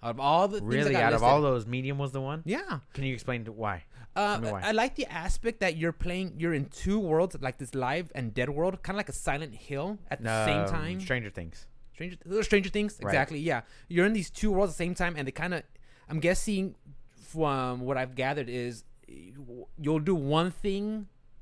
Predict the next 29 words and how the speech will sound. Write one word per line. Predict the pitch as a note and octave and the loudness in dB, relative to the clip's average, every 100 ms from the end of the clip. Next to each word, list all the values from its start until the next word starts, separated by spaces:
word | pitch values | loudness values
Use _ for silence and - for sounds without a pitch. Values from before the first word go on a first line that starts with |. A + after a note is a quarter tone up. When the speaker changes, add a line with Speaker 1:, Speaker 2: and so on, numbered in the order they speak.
| - | -12
Speaker 1:
in | D3+ D3+ C#3 | -4 0 4
one | D#3+ E3+ | 4 4
room | D#3+ | 2
to | D#3+ - | -2 -4
unlock | D#3 E3+ D#3+ - | -2 2 0 0
something | F3 E3 | -4 -4
in | |
the | C#3 | -4
other | C#3+ D3+ | -2 -2
room | C#3+ | -2
to, | |
Speaker 2:
Right. | G#2+ A2 | -2 0
Speaker 1:
like, | B2+ A2 | -2 -2
progress. | C3+ C#3 B2 | -4 -4 -4
That's | D#3+ | -4
gonna | E3 | -2
be | E3 | -4
something | E3+ | -4
like | C3+ | -4
that, | C3 A#2 | -6 -6
you | A#2 | -6
know, | |
uh, | G2 A#2+ | -8 -10
kinda | A#2+ C3+ | -10 -8
Speaker 2:
Right. | A#2 | -8
Speaker 1:
switching | - D3 D3 B2 A2 - - - - | -2 -2 -2 -6 -8 -10 -20 -14 -4
back | B2+ B2+ | -4 -4
and | |
forth. | A#2 C3 | -6 -4